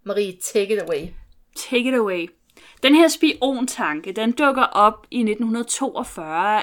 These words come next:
Speaker 2: i en artikel af Kurt Riess i det amerikanske magasin Saturday Evening Post med titlen U-Boat Espionage. Ifølge Riess, så var U syvogfyrre blevet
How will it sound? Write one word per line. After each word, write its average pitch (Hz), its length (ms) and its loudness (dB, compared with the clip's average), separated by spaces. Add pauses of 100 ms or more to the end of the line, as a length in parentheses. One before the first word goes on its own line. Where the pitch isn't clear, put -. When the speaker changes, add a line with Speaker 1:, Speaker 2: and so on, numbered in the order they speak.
Speaker 2:
i 202 300 -4
en 190 200 0
artikel 208 720 -4
af 185 240 -4
Kurt 190 400 -4
Riess 202 520 -2 (340)
i 208 100 -6
det 202 100 -4
amerikanske 185 680 -4
magasin 226 720 -4
Saturday 196 640 -4 (100)
Evening 185 480 -8
Post - 680 -6 (280)
med 220 160 0
titlen 254 580 0 (260)
U-Boat 208 840 4 (180)
Espionage. 180 1400 -6 (680)
Ifølge 294 480 4
Riess, 247 440 0 (140)
så 247 560 -2
var 220 500 2
U 262 200 -4
syvogfyrre 202 800 -4
blevet 196 240 -2